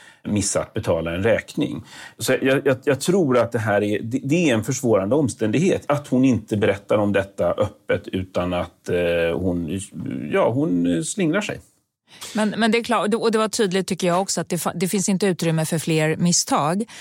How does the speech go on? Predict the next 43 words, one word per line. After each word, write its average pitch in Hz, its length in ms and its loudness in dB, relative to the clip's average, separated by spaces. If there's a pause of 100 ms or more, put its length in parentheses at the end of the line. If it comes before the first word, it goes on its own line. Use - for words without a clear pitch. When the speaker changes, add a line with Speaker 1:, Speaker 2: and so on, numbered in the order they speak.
(160)
Speaker 2:
Eh, 175 340 -2
men 220 180 2
det 226 80 4
är 233 60 4
väl 226 140 2
också 170 300 -2
så 170 280 0
att, 170 240 -2
att 170 340 -4 (240)
det 185 260 2
som 180 200 0
vi 190 160 4
upplever 185 360 0
som 170 220 2
ett 170 120 -4
problem 175 400 2
med 220 100 4
Strandhäll, 151 580 -2 (280)
det 175 80 -2
kan 208 220 0
ju 254 80 2
vara 185 240 2
en, 185 180 0
en 180 160 2
styrka. 196 540 0
Alltså, - 300 -2
Twitter - 420 -2
är - 40 0
ju 196 80 2
en 185 100 2
del 165 220 2
i 165 40 2
valrörelsen. 165 800 2
Det - 80 -4
kan 190 140 -2
ju 220 60 2
vara 208 140 2
en, 175 120 2
en 175 120 0
styrka. 185 420 0
Det 156 120 -2
finns 190 260 0
ju, 190 100 2